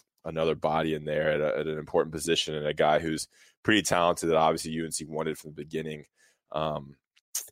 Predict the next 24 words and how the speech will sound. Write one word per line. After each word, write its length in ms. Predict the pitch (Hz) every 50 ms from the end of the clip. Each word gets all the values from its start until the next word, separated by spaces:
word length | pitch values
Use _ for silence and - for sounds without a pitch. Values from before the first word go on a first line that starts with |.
| _ -
so, 360 | - - 90 80 80 78 71 -
I 60 | - 120
mean, 180 | 131 127 117
it, 180 | 104 110 113 -
of 80 | - -
course, 260 | - 151 143 - 107
it's 100 | 92 90
an 60 | 78
issue, 280 | 78 82 - - 85 80
something 320 | - - 92 87 85 80
that 180 | 80 80 - -
Antonio's 380 | 82 82 - 87 82 80 80
probably 200 | - 82 82 78
thinking 260 | - - 82 82 85 80
about, 300 | 78 82 82 82 80 73
and 80 | 82
then 80 | 82 82
the 60 | 80
running 180 | 85 92 98 87
back's 240 | 80 78 76 -
probably 200 | - - 78 76
thinking 220 | - - 80 80 76
about, 280 | 76 78 76 73 -
and, 160 | 78 78 78